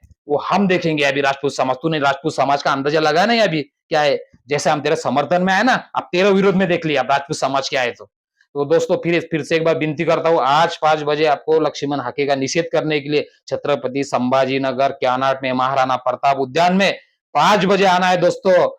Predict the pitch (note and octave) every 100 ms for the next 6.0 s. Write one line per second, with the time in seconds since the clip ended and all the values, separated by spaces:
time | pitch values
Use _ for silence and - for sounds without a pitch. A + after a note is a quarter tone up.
0 | _ C#3 D3+ C#3 C#3 - - F#3+ G3+ E3+
1 | E3 - E3+ E3+ D#3+ D#3 D#3 D#3+ D#3+ C#3+
2 | - - _ - B2 - C#3+ C3+ D3 D#3
3 | - A#3 A3 F#3+ - - E3+ - _ _
4 | - C3+ D3 F#3 - F#3+ F#3 - - -
5 | D3 E3+ F3+ E3 E3 E3 D#3+ D#3+ D3+